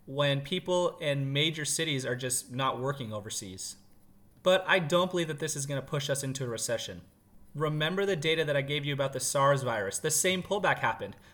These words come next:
but the market rallied fantastically. Those who sold in fear at the bottom, they lost big. But those who had a game plan in place and either bought on the lows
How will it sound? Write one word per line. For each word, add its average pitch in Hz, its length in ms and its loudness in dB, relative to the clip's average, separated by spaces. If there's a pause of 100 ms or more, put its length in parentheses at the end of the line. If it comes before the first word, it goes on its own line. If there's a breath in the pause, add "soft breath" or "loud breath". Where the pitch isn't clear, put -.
(120)
but - 140 2
the 170 80 4
market 165 420 0
rallied 151 340 2
fantastically. - 1000 -2 (760)
Those 165 300 4
who 185 120 0
sold 180 440 2
in 175 100 -2
fear 196 300 0
at - 100 -4
the 160 60 0
bottom, 147 600 0
they 160 100 0
lost 151 400 -2
big. 143 320 0 (400 loud breath)
But 147 120 -2
those 180 220 6
who 202 100 2
had 180 140 2
a 151 60 2
game 135 400 -2
plan 185 240 -2
in 185 80 -4
place 190 400 0 (160)
and 156 100 -4
either 151 180 0
bought 135 360 2
on 196 80 4
the 180 80 2
lows 135 400 2